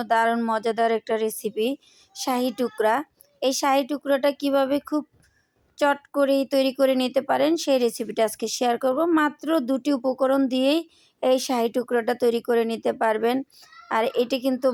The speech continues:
বাচ্চারা অনেক পছন্দ করে খাবে, এজন্য নিয়ে আসলাম। খুব সহজে কিভাবে রান্না, বানিয়ে নিতে পারবেন, সেটা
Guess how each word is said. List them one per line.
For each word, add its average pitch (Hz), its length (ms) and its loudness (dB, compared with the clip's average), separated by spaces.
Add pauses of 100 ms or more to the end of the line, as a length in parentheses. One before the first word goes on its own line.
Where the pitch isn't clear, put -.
বাচ্চারা 247 560 0
অনেক 247 360 -2
পছন্দ 262 540 0
করে 247 340 2
খাবে, 233 420 0 (760)
এজন্য 269 340 0 (140)
নিয়ে 269 220 2
আসলাম। 269 440 0
খুব 302 200 -14
সহজে 262 500 -2
কিভাবে 240 380 0
রান্না, 240 380 0
বানিয়ে 233 360 0
নিতে 240 220 -2
পারবেন, 240 340 0
সেটা 277 240 -2